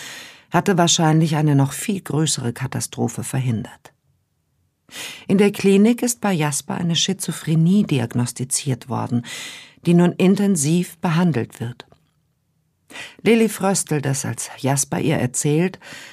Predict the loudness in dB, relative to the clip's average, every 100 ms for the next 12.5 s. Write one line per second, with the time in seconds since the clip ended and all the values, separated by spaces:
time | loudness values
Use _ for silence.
0 | -6 -2 2 2 2 2 2 2 2 4
1 | 2 0 0 0 0 0 0 0 0 0
2 | 0 0 0 0 0 0 2 0 -4 -20
3 | _ _ _ _ _ _ -2 0 2 2
4 | 0 -4 -4 -4 -4 _ 2 2 2 2
5 | 4 2 0 -6 -2 0 0 -2 -2 0
6 | 2 2 0 -2 -10 -18 -18 -20 _ _
7 | -4 -4 0 2 4 4 0 0 -2 2
8 | 2 0 -6 -8 -6 -8 -6 -6 -2 -2
9 | -4 -6 -6 -6 -12 _ _ _ _ _
10 | _ _ _ _ _ -16 -12 -10 0 2
11 | 6 8 8 6 2 -2 -2 -4 -6 -2
12 | 2 4 4 0